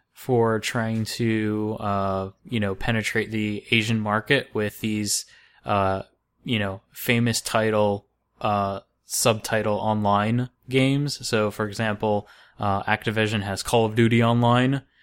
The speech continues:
uh, which we in the West have no idea what that is, but it's literally just, like, old Call of Duty maps, uh, ported to P C, and it's all free to play, and these are, like, games that are specifically de-,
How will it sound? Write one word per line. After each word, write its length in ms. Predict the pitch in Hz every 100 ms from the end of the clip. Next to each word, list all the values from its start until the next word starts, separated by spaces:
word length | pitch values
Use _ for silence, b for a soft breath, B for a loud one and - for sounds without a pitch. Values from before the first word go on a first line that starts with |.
| b b
uh, 340 | 110 104 104
which 260 | 107 113 -
we 340 | 113 117 117 113
in 80 | 113
the 80 |
West 280 | 107 110 -
have 200 | - 113
no 140 | 110 110
idea 260 | 110 113
what 180 | 107 104
that 160 | 107 104
is, 280 | 113 127 123
but 180 | 117
it's 160 | 104 -
literally 400 | 117 120 117 110
just, 280 | 104 110 -
like, 160 | 110
old 280 | 104 110 120
Call 240 | - 117 110
of 60 |
Duty 240 | 110 107 107
maps, 480 | 104 104 101 - - B B B -
uh, 240 | 101 95
ported 380 | - 139 143 127
to 80 | -
P 220 | - 127
C, 580 | 117 123 120 117 113 - b b b -
and 640 | 113 110 110 107 107 107
it's 380 | 110 120 113 -
all 280 | - 113 117
free 260 | - 127 120
to 80 |
play, 580 | 113 - 110 104 104 104
and 460 | 104 101 101 101 101
these 200 | 113 110
are, 80 | 117
like, 240 | 110 104
games 300 | 113 110 107
that 120 | 107
are 60 | 98
specifically 600 | - - - 107 101 107
de-, 260 | 101 104